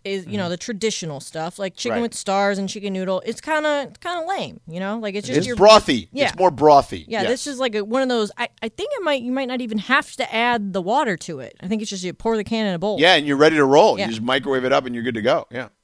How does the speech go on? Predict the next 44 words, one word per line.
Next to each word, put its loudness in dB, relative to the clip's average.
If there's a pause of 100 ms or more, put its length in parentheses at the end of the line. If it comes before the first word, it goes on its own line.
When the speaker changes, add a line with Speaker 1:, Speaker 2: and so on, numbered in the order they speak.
(340)
Speaker 2:
You -10
guys 0
Speaker 3:
So. -8
Speaker 2:
think -4
Sean -2
McVay's -2
eating -4
chunky -4
soup? -4 (460)
Speaker 3:
I -8
mean, -2
I'm -4
sure -4
he's -2
had 0
to -4
have -4
a -14
few. -6
Speaker 1:
It's -10
Speaker 3:
Yeah. -2
Speaker 1:
good. -4 (360)
I -2
think -6
it's -10
good. -4
It's -6
a -16
good -8
soup. -10
If -18
I -4
had -6
to -8
buy -2
canned -6
soup, -10
I'd -8
probably -6
buy -8
that -8
or -8
Speaker 2:
Mm. -8
Speaker 3:
Yeah. -10